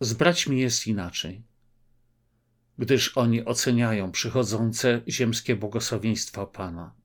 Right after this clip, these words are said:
Jego charakter i pracę, która będzie uskuteczniona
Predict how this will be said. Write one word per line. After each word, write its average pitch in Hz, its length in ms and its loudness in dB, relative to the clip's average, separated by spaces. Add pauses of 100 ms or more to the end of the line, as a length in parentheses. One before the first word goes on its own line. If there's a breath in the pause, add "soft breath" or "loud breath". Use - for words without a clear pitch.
(800)
Jego 104 260 2
charakter 110 680 -2
i 101 80 -4
pracę, 113 640 -2
która 110 280 -2
będzie 117 440 0 (260 loud breath)
uskuteczniona 120 1080 -2